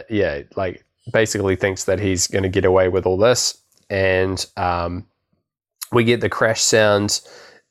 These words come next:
in, um, On the Run when,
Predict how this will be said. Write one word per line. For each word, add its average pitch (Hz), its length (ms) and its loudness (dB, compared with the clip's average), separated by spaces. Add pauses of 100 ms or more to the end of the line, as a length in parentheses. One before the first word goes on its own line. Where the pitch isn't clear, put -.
in, 101 400 2 (120)
um, 95 500 0
On 110 160 2
the 101 80 2
Run 95 580 -2 (460)
when, 98 840 2